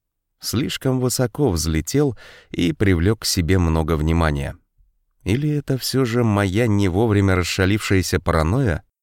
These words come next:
Хозяйка сада наслаждения сама явно из княжеств. Не только не пытается этого скрыть, но и подчеркивает, выставляя на показ. Не слишком ли нагло для тайного агента?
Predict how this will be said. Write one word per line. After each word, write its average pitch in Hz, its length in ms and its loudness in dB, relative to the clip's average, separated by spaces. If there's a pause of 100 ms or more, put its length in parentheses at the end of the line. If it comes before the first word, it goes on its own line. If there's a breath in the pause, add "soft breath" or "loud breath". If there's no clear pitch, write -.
(880)
Хозяйка 151 540 0
сада 139 260 2
наслаждения 113 760 0
сама 127 520 0
явно 87 480 0
из - 260 -6
княжеств. 82 680 -2 (500 loud breath)
Не 95 220 0
только 175 340 0
не 139 220 4
пытается 90 640 0
этого 78 300 0
скрыть, - 440 -4 (340 loud breath)
но 113 220 0
и 180 80 0
подчеркивает, 85 880 -2
выставляя 85 540 0
на 80 100 0
показ. 101 540 -4 (800)
Не 87 200 0
слишком 156 460 -2
ли 151 100 0
нагло 135 460 0
для 82 220 0
тайного 78 440 0
агента? 78 580 -2